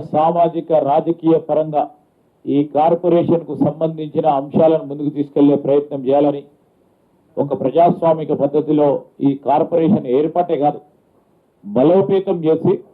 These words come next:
ఏ లక్ష్యంతోనైతే ఈ కార్పొరేషన్ ఏర్పాటు చేస్తా ఉన్నామో ఆ లక్ష్యానికి చేరువయ్యే దిశలో కార్పొరేషన్ విధి విధానాలు తయారు చేయాలని మంత్రివర్గం నిర్ణయం చేయడం జరిగింది. ఆ క్రమంలో ముందుకు నడవడం జరుగుతుందని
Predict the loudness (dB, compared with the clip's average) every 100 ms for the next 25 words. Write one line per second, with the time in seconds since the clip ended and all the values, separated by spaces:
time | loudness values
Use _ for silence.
0 | _ _ _ _ _ 0 2 2 0 -2
1 | -4 -2 -2 0 -2 0 0 0 0 -2
2 | 0 -2 -2 -2 0 -2 0 -2 0 -4
3 | -2 -4 -2 -2 -4 -8 _ _ _ _
4 | -2 0 2 2 2 -2 -2 0 2 2
5 | -2 -4 2 2 4 4 2 0 0 0
6 | -2 -6 _ _ _ _ _ _ -2 0
7 | 0 0 0 0 -2 -4 -2 -2 0 -2
8 | -4 -4 -4 -2 -2 -2 -6 -10 -14 _
9 | _ _ -4 -4 0 2 2 2 -2 -4
10 | -4 -4 0 0 0 -2 -4 -4 -4 -8
11 | -14 _ _ _ -2 0 0 0 0 2
12 | 0 0 -4 -2 0 0 0 -2 0 0
13 | 2 0 2